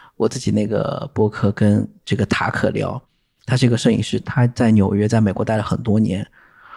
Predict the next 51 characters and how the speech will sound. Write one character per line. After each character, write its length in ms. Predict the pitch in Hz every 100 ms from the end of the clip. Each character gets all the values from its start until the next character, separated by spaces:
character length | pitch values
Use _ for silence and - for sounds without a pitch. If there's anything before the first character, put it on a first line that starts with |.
| - _
然 140 | 127
后 20 | 139
他 140 | 147
在 160 | 143 131
美 140 | 117
国 160 | 90 107
的 60 | 113
时 100 | -
候， 240 | 113 104
没 140 | 123 113
事 140 | -
情 120 | -
的 80 | 107
时 80 | 104
候 40 |
就 100 | -
看 220 | 110 110
关 200 | 107 113
于 60 | 104
中 200 | 104 113
国 100 | 113
的 80 | 101
这 100 | -
个 200 | - - - _ _ _ _ _ _ _
古 120 | -
诗 340 | 104 - 113 110
词， 300 | - - 104
还 180 | - 101
有 80 |
这 120 | 98 104
些 100 | 101
书， 300 | - 104 104
所 120 | -
以 20 |
他 120 | 117
回 200 | 123 101
国 280 | 104 92 98
之 100 | -
后 140 | 110 107
做 180 | 117
了 80 | 104
一 40 | 98
个 100 | 107
项 240 | - 104
目 80 | 101
叫 120 | 101
做 140 | 110
《诗 160 | 101 -
山 260 | - 123 131
合 220 | - 104
考》， 260 | - -